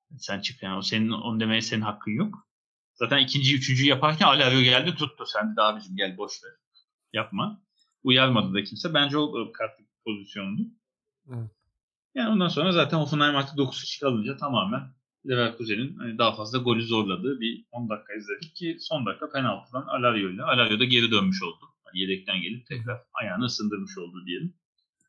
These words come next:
Speaker 1: Yani Leverkusen bildiğimiz Leverkusen maçını oynadı ve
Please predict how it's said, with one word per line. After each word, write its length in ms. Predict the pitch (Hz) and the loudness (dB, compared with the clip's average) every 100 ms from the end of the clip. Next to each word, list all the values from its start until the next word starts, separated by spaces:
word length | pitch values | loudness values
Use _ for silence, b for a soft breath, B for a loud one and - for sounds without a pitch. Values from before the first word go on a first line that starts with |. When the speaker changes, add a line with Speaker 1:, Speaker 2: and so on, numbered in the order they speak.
| _ _ _ _ - | _ _ _ _ -4
Speaker 1:
Yani 140 | 156 | 0
Leverkusen 460 | 156 117 113 139 160 | 4 2 2 2 4
bildiğimiz 360 | 147 139 151 139 | 4 4 4 6
Leverkusen 520 | 139 131 131 117 110 | 6 6 2 0 0
maçını 340 | 123 107 - 160 | -4 -4 -2 0
oynadı 340 | 120 101 147 | 2 2 2
ve 280 | 160 185 | 0 -2